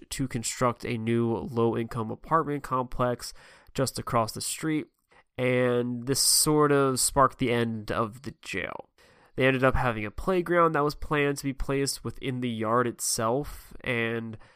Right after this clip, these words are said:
with that, they also decided to tear down a lot of the wall and brought it down to about four feet in height.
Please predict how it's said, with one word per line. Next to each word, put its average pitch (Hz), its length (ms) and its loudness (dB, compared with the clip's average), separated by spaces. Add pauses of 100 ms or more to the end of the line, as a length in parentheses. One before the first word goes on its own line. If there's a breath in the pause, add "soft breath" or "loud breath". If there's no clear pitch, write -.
(320 soft breath)
with 113 160 -10
that, 139 440 6
they 123 100 2
also 120 360 2
decided 113 520 0
to 110 540 -8
tear 117 260 -4
down 113 260 0
a 110 60 -4
lot 110 180 0
of 104 80 -8
the - 80 -12
wall 156 640 4
and 139 100 -2
brought 120 220 0
it 113 120 -8
down 117 260 -2
to 123 100 -8
about 113 320 -4
four 110 300 -8
feet 123 300 -6
in - 80 -12
height. 156 420 -2